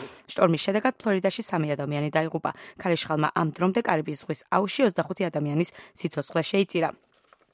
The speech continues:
დღეს გაეროს უშიშროების საბჭოს რეზოლუციას გა-, განიხილავენ, რომელშიც ჩრდილოეთ კორეისთვის ახალი ეკონომიკური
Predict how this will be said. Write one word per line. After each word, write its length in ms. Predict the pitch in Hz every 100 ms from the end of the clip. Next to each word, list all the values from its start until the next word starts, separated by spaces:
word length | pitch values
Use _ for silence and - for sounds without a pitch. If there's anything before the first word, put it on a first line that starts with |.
| _ - - - - - _ _ _ -
დღეს 220 | 254 277
გაეროს 380 | 262 254 208 185
უშიშროების 460 | 214 214 - 185 -
საბჭოს 300 | 202 190 -
რეზოლუციას 640 | 180 185 214 196 - 214
გა-, 160 | - 185 - - - 165
განიხილავენ, 560 | 202 202 - 214 180 165
რომელშიც 360 | 175 160 - -
ჩრდილოეთ 340 | - 185 165 -
კორეისთვის 400 | 180 196 240 220
ახალი 320 | - 185 196
ეკონომიკური 460 | 170 160 160 180